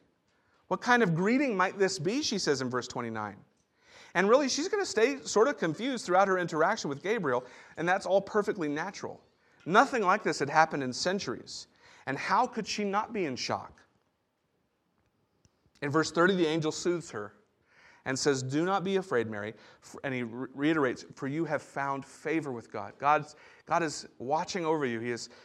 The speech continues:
he has set his affection upon you. God is thoroughly pleased with you,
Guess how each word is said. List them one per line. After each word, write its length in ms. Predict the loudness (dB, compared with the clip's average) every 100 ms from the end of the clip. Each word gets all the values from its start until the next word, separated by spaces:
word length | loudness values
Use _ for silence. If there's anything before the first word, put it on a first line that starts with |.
| -16
he 120 | -2 0
has 300 | 0 -4 -12 -8
set 380 | -6 2 2
his 180 | 2 -4
affection 540 | -6 0 0 2 -2 -2
upon 340 | -2 -4 -4
you. 120 | -8 -14 _ _ _ _ _ _ _ _ _ _ _ _
God 160 | 8 8
is 100 | 6
thoroughly 360 | 6 8 8
pleased 440 | 2 -6 -4 -4 -4
with 240 | -8 -6
you, 140 | -8